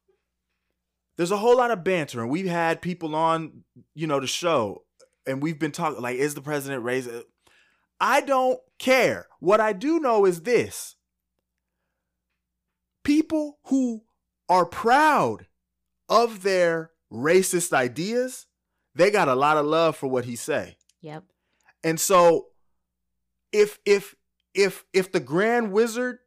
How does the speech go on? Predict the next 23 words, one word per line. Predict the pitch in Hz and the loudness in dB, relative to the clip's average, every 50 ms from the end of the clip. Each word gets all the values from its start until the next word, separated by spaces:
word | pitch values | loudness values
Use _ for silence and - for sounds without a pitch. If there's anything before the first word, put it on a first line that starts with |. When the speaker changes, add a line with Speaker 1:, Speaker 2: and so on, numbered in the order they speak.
| _ _ _ _ _ _ _ _ _ _ _ _ _ _ - | _ _ _ _ _ _ _ _ _ _ _ _ _ _ -6
Speaker 1:
David | 117 170 190 226 233 208 233 185 165 147 | 0 2 4 4 4 2 0 -6 -6 -2
Duke, | 190 226 254 254 254 254 _ _ _ | -2 0 0 0 -2 -4 _ _ _
is | - - 151 196 | -4 0 2 4
on | 202 220 214 208 | 4 4 4 2
camera | - - 226 226 240 233 233 226 | 0 0 2 2 2 2 2 0
talking | 220 - 214 202 185 180 | 0 0 0 0 0 0
about, | 156 165 139 127 120 | 2 4 4 4 2
"Yeah, | 123 143 160 165 147 | 2 4 4 4 4
this | 139 160 170 - | 2 0 -2 -4
is | 147 131 | -6 -8
a | 127 | -8
good | 110 123 156 165 165 - | -4 0 0 0 0 0
thing | 175 170 170 165 165 | 0 0 0 -2 -4
for | - 143 135 | -4 -4 -2
what | 131 139 135 | 0 2 2
I | 139 151 | 4 2
believe | 151 147 147 147 160 175 185 190 180 | 2 0 -2 -2 -2 -4 -4 -4 -4
in," | 202 202 208 208 208 - _ _ _ _ _ _ _ _ _ _ _ - | -4 -4 -4 -4 -8 -12 _ _ _ _ _ _ _ _ _ _ _ -16
you | 131 151 202 254 277 269 | -8 -4 -2 0 2 2
in | 240 208 190 | 2 2 0
the | 160 | -2
wrong | 123 107 131 151 160 170 170 165 165 160 - - | -2 -2 0 2 4 4 4 4 2 -2 -6 -12
camp. | - - - 196 180 120 90 - _ | -14 -10 -6 -6 -6 -6 -8 -12 _